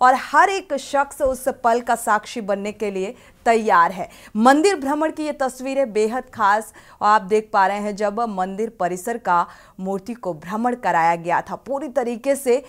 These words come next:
पैक कर दिया गया था उस वक्त और मूर्ति को और पूरे मंदिर परिसर में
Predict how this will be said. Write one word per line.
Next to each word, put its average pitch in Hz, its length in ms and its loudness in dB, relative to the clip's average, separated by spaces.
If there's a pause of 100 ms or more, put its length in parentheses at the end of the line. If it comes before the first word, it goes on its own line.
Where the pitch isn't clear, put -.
(340)
पैक 214 300 6 (100)
कर 233 140 4
दिया 220 260 2
गया 208 240 0
था 214 240 -2
उस 202 240 -6
वक्त 208 340 -2
और 190 440 4 (200)
मूर्ति 190 380 -6
को 220 220 -4
और 185 160 0
पूरे 294 400 -6
मंदिर 240 320 -4
परिसर 202 400 -4
में 202 180 -8